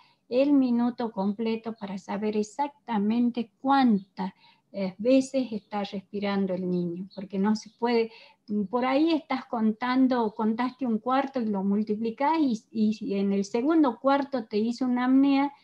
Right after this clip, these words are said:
y vos no la registraste, entonces, eh, al rato nos puede hacer un paro respiratorio y vamos a los registros y vos me decís,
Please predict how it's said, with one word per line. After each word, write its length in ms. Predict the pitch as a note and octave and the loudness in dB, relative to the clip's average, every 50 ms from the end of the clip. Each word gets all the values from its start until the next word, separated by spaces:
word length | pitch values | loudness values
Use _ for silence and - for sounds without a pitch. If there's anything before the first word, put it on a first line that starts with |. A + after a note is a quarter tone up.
| _ _ - | _ _ -2
y 100 | G#3 A3 | -2 0
vos 160 | G#3+ A#3 A#3+ | 0 2 2
no 180 | B3+ C4 C4 C#4 | 4 4 4 4
la 140 | C#4 C#4 B3+ | 2 0 0
registraste, 960 | B3+ - A#3+ A#3 - - A#3+ - _ - C4 C4+ C#4 C4+ - _ - C#4+ C#4 | -2 -4 -8 -8 -6 -8 -10 -10 _ -10 -6 -4 -4 -6 -6 _ -6 -4 -4
entonces, 680 | C4+ B3+ A#3+ A3+ - A#3 A#3+ B3 B3 - B3+ A#3+ A#3 A#3 - - - - - - _ - | -2 -4 -4 -6 -6 -4 -4 -4 -4 -4 -4 -4 -4 -4 -8 -16 -20 -20 -20 -20 _ -8
eh, 240 | - G#3 G#3 - - | -2 -2 -2 0 0
al 220 | A3 A3 A3+ A3 | 0 0 0 0
rato 380 | A3 C#4+ F4 - - - C#4 B3+ | 0 -2 -2 -2 -2 0 0 2
nos 180 | A#3+ A3 A3 - | 0 -2 -2 -4
puede 200 | A#3 B3 B3 A#3+ | -6 -4 -4 -4
hacer 300 | B3 A#3+ - C4 B3+ B3+ | -4 -4 -4 -4 -2 -2
un 120 | A#3+ A3+ | -2 -2
paro 300 | A3 A#3+ A#3+ B3 B3+ A#3+ | -4 -4 -4 -4 -4 -6
respiratorio 920 | A3+ A3+ G#3 G#3+ - - A#3 A3+ A#3 A#3 A3+ - C4 C4 C#4 C#4+ D4+ C#4+ | -4 -4 -6 -6 -6 -8 -8 -8 -8 -8 -8 -6 -2 -2 0 0 0 0
y 300 | B3+ A3 G#3 F#3+ F#3+ F#3+ - | 0 -2 -2 -4 -6 -8 -8
vamos 400 | F#3+ F#3+ A3 A#3 B3 B3+ B3 B3 | -6 -2 0 2 2 2 2 0
a 60 | A#3+ | -2
los 200 | A#3 A#3+ A3+ A3+ | -4 -4 -4 -4
registros 380 | C4 C4 C4 D4 C#4+ - D4 D4 | -6 -6 -4 -4 -6 -4 -4 -6
y 40 | |
vos 160 | A#3+ A#3 A3+ A3+ | -4 -2 -2 0
me 160 | A3 G#3+ G3 | 0 0 0
decís, 480 | G3 G3+ G3+ G#3+ - - A3+ A3 G#3+ | -2 -2 -4 -6 -6 -6 -6 -6 -6